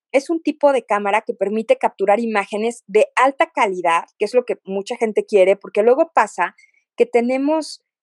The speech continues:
eh, mensaje, este, que tenemos fotos, pues, padrísimas en el momento, se veía que iban a quedar padrísimas y se metió el rayo de luz, o la luz no era la adecuada, y entonces cuando las vemos en el teléfono, ya se fue el momento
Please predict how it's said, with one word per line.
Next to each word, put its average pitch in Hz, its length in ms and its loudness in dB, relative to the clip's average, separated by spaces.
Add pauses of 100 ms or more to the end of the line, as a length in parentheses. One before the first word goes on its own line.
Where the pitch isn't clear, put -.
(140)
eh, 240 100 0
mensaje, 240 600 -2
este, 214 440 0
que 254 100 -10
tenemos 277 380 -4
fotos, 269 520 0 (360)
pues, 262 160 0
padrísimas 294 680 2
en 254 80 4
el 214 100 0
momento, 208 640 0
se - 160 0
veía 254 240 4
que 349 100 -2
iban 311 180 0
a 262 40 -8
quedar 233 240 2
padrísimas 233 560 -6
y 220 80 -12
se 220 120 -6
metió 214 260 0
el 240 60 0
rayo 208 240 -2
de 170 80 0
luz, 262 360 -2 (380)
o 233 100 6
la 233 80 6
luz 240 200 -4
no 240 60 -8
era 214 140 0
la 180 80 0
adecuada, 254 580 -2
y 233 120 -8
entonces 285 440 -6
cuando 269 220 -6
las 247 160 -2
vemos 285 260 -6
en 254 60 -6
el 208 120 -4
teléfono, 233 460 -2
ya 302 220 2
se 339 100 -2
fue 302 140 2
el 262 60 -4
momento 240 500 0